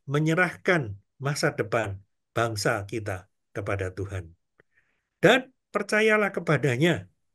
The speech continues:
ya. Jangan ada keraguan sama sekali, karena Ia akan bertindak. Kalau di Alkitab dikatakan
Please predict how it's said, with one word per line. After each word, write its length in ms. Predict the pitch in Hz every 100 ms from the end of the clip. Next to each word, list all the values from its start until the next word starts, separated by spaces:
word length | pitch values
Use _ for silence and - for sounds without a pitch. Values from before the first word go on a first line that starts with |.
| _
ya. 320 | 104 110 196 - _ _ _ _ _ -
Jangan 240 | 165 185 226
ada 180 | 208 185 185
keraguan 500 | 208 208 - 165 202 180
sama 200 | 180 160 156
sekali, 420 | 151 143 123 104 - _ _ _ _ _ _
karena 640 | 139 151 160 175 185 - -
Ia 400 | 175 196 190 196 -
akan 220 | 151 160 151
bertindak. 540 | 117 117 143 113 107 95 - _ _ _ _ _ _ _ -
Kalau 260 | 143 151 156 -
di 60 | 131
Alkitab 400 | 123 135 131 190 -
dikatakan 600 | 120 127 127 127 - 160